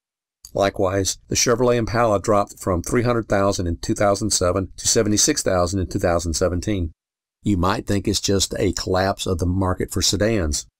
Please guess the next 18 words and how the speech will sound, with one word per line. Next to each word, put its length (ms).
However, 280
the 100
sales 400
of 200
Japanese 480
sedans 480
is 160
rising. 440
Toyota 560
and 320
Honda 320
are 140
selling 340
more 160
of 60
those 180
than 120
ever. 260